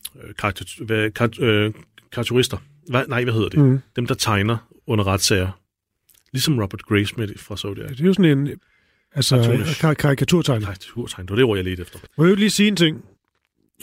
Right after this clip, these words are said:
Speaker 2: Øh, det er bare fordi, man skal også lige have, have fakta sådan nogenlunde, øh,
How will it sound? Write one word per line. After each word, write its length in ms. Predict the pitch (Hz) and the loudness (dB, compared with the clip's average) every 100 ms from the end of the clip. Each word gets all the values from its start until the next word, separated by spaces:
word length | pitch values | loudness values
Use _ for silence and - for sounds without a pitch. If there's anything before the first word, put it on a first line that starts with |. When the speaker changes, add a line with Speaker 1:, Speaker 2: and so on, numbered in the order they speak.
| - | 0
Speaker 2:
Øh, 380 | 151 139 143 135 - - | 4 6 4 2 -2 -4
det 60 | 156 | 0
er 20 | |
bare 200 | 139 143 | 2 2
fordi, 260 | 143 147 | 2 0
man 220 | 143 143 123 | -2 -6 -2
skal 160 | 143 | 2
også 160 | 135 147 | 2 4
lige 140 | 143 | 4
have, 320 | 123 120 117 113 - - 123 | 6 4 2 0 -10 -16 -10
have 160 | 123 | -8
fakta 360 | - 127 127 123 | 0 0 2 2
sådan 200 | 127 127 | 2 4
nogenlunde, 540 | 127 127 113 127 120 | 4 4 4 4 2
øh, 100 | 110 | 2